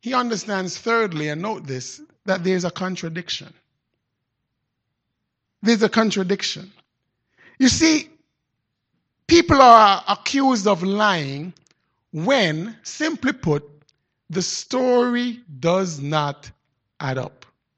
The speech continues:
There's a clear contradiction. A famous actress was never willing to accurately admit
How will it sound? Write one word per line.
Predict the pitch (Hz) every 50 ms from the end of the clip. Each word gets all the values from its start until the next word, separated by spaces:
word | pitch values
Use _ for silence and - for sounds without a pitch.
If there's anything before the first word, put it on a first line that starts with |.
| _ _ _ _ _ _ _ _ _ _ _ _ _ _ _ _ _ _ _ _ _ _ _ _ _ - -
There's | 220 254 262
a | 285 262
clear | - - 320 302 285
contradiction. | 294 277 269 269 233 - 254 226 208 285 - - - - 202 190 - 226 - _ _ _ _ _ _ _ _ _ _ _ _ _ _ _ _ _ _ _ _ _ _ _ _ _ _ _ _ _ _ _ _ _ _ _ _ _ _ _ _ _ _ _ _
A | - 185
famous | - 294 311 311 285 269 208 - -
actress | - 208 214 - - - 202 190 185 - -
was | 175 165 160 151 139 131 117 - - - - - - 311 339 330 370 _ _ _ _ _ _ _ _ _ _ -
never | 165 220 247 214 208
willing | 185 202 214 208 190 175 170
to | - - 160 143 139 151 - _ _ -
accurately | 180 175 - 185 185 180 175 175 170 160 160
admit | 156 147 139 156 170 160 165 - - -